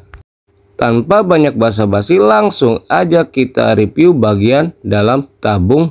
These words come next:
pencuciannya. Kita buka penutupannya. Wow, sangat luas, bray. Kita tengok di dinding tabung pencucian. Di sini ada satu buah filter air.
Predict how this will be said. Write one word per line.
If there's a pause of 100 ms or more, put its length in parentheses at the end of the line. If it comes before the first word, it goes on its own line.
(140)
pencuciannya. (400)
Kita
buka
penutupannya. (880)
Wow,
sangat
luas,
bray. (560)
Kita
tengok
di
dinding (400)
tabung
pencucian.
Di
sini (160)
ada
satu
buah
filter
air.